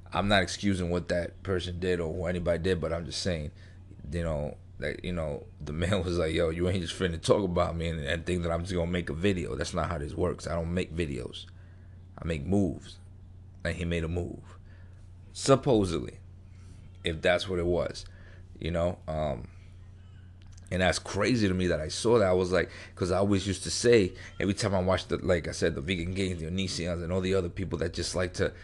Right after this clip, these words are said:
and these, the S J Ws like to talk about people, and not just, not, not just S-, S J Ws, but all kinds of people, um, that like to talk about people. I always say, "Yo, they gonna say something about the wrong person one day.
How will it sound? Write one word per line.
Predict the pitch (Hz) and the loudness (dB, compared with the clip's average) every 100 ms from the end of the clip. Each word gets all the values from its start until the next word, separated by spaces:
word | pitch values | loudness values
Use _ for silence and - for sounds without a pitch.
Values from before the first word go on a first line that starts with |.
| - - - | -16 -12 -4
and | 87 | 0
these, | 87 85 | 0 -2
the | - - - | -6 -4 -2
S | 85 - | 0 0
J | 98 82 | -2 0
Ws | 101 92 85 | 2 2 2
like | 85 87 | 0 -2
to | |
talk | 87 123 104 | -2 0 0
about | 92 90 92 | 0 -2 0
people, | 104 92 87 - - - - - | 0 0 -2 -4 -12 -18 -14 -4
and | 101 | 4
not | 120 | 4
just, | 95 95 90 - | 4 0 0 -4
not, | 87 104 - | -2 0 2
not | 107 | 0
just | 90 82 | 0 0
S-, | 85 - - | 0 0 0
S | 85 | 0
J | - 82 | 0 -2
Ws, | 76 87 73 80 | 2 0 0 -4
but | 60 | 0
all | 82 | 2
kinds | 92 92 85 | 2 0 -2
of | - | -4
people, | 90 87 92 - - - - - - | -8 -8 -8 -10 -16 -18 -18 -8 2
um, | 82 80 80 - - - | 4 6 4 -2 -10 -8
that | 76 - - | -6 -4 -2
like | 82 85 | 0 0
to | - | -2
talk | - 92 82 | -2 0 2
about | 85 85 | 2 0
people. | 98 76 71 - - - - | 0 -2 -4 -8 -12 -16 -4
I | - | 4
always | 90 92 85 | 4 4 2
say, | - 92 | 4 6
"Yo, | 85 95 78 | 8 6 6
they | 87 107 | 2 0
gonna | 92 | 0
say | 78 85 | -2 -2
something | 82 90 80 | 0 -2 -2
about | 78 - | -2 -4
the | |
wrong | - 87 90 | -2 0 0
person | - 104 117 98 | 2 4 4 2
one | 71 58 | -4 -8
day. | - | -10